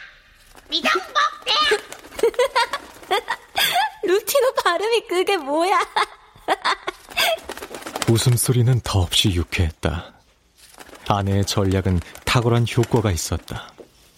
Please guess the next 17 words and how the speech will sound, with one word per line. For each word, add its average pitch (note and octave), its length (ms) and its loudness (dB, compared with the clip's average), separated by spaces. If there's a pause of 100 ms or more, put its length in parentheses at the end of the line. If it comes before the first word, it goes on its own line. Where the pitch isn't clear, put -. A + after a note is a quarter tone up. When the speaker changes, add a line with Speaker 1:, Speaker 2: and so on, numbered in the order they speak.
(580)
Speaker 3:
쾌활한 C3 420 0
웃음소리만큼이나 G#2+ 1120 0 (580)
나무의 F#2 360 0
성적은 F2+ 520 -2 (200)
점차 G#2+ 480 0
두각을 A2+ 380 0
나타냈다. - 720 -4 (1120)
따지고 C3+ 380 2
보면 A#2+ 420 2 (320)
나무가 B2 440 4
루티노한테 A#2+ 680 2 (180)
휴식을 C#3+ 480 2
제공받은 A#2+ 640 2
셈이었다. - 680 -2 (1900)
나무가 F2+ 360 2
보이지 E2+ 400 -2
않자 - 460 -4